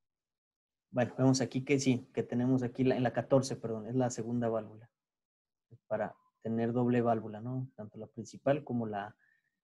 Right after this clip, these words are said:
eh, la del piloto. Y si hacemos esta conexión, bueno, el diagrama sería el siguiente. Tenemos el waiting time, este, damos la ignición,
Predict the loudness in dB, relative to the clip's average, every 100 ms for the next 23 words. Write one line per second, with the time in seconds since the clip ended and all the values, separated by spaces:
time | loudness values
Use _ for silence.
0 | _ _ _ -16 -12 -10 -10 -12 -16 -6
1 | 2 4 4 2 -2 -2 -4 _ -2 2
2 | 8 10 12 10 8 6 6 6 10 8
3 | 10 10 10 8 8 4 6 8 10 10
4 | 10 8 4 2 2 2 0 0 2 2
5 | 0 -4 _ _ _ _ _ 6 8 10
6 | 8 10 8 8 4 10 12 12 8 0
7 | _ _ _ -8 0 0 0 -4 0 4
8 | 6 8 10 10 8 4 2 4 8 8
9 | 6